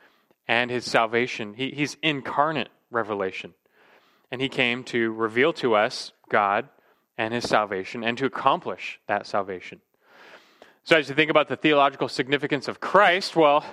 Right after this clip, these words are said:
that could be, we could spend forever talking about that, but in short, just look, John fourteen six, where Jesus said, "I am the way and the truth and the life. No one comes to the Father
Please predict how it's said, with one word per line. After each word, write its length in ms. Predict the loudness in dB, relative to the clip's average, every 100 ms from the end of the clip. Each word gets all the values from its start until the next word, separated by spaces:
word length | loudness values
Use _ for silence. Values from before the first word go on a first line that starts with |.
| -20 _ -20 -20 _ _ _
that 180 | 2 2
could 100 | 0
be, 240 | 2 2 0 -6
we 80 | -6
could 80 | 0
spend 220 | 0 4
forever 320 | 6 6 4
talking 240 | 2 4
about 220 | 4 2 4
that, 280 | 4 4
but 220 | 4 2 2
in 100 | -4
short, 400 | -2 4 6 4
just 220 | 2 2 4
look, 260 | 2 2
John 240 | 2 2 4
fourteen 440 | 2 2 2 -2
six, 500 | 2 0 0 -8 -14 -16 -20 _ -20 _
where 120 | -8
Jesus 320 | -2 0 0 2
said, 340 | 2 2 0 -10 _ _ _
"I 100 | 0
am 120 | 0
the 100 | -2
way 500 | 0 4 4 4 0 -8 _ _ _ _
and 140 | -20
the 80 | -18
truth 480 | -12 0 2 2 0 _ _ _
and 100 | -16
the 40 |
life. 580 | -4 2 2 0 -4 -20 _ _ _
No 280 | -6 0 2
one 180 | 2 -2
comes 300 | -4 -4 -6
to 80 |
the 80 | -8
Father 560 | -2 2 2 2 -2